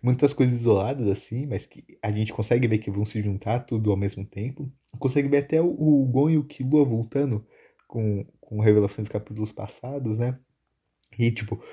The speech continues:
muita coisa que o Togashi tá conseguindo apresentar, tá trabalhando bem. Tipo, eu tenho implicância com o pessoal da Morena, mas... o,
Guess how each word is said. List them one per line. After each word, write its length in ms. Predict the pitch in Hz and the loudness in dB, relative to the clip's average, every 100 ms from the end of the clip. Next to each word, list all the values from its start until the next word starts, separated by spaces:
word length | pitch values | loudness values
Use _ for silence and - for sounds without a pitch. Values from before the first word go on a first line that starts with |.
| - - | -14 -2
muita 300 | 123 131 170 | 0 0 0
coisa 320 | - 139 156 | 2 2 0
que 160 | - | -6
o 60 | 104 | -4
Togashi 320 | 107 107 104 | 0 0 -2
tá 80 | 110 | -6
conseguindo 320 | - 110 104 | -6 -2 -2
apresentar, 440 | 104 101 98 120 143 | 0 -2 -2 -2 -4
tá 120 | 143 | -4
trabalhando 480 | 151 135 131 131 107 | 0 2 4 2 2
bem. 360 | 98 123 165 _ _ _ _ | 0 -2 -6 _ _ _ _
Tipo, 320 | - 110 101 - | -16 -12 -12 -6
eu 140 | 110 110 | -4 2
tenho 240 | 156 156 | 2 2
implicância 400 | 151 127 127 - | 0 -2 -2 -4
com 60 | - | -6
o 40 | |
pessoal 220 | 117 120 | -6 -2
da 80 | 107 | 0
Morena, 460 | 104 107 143 101 104 | 2 4 4 2 -4
mas... 460 | 104 107 104 - _ _ - | -4 -2 -2 -4 _ _ -14
o, 200 | - | -12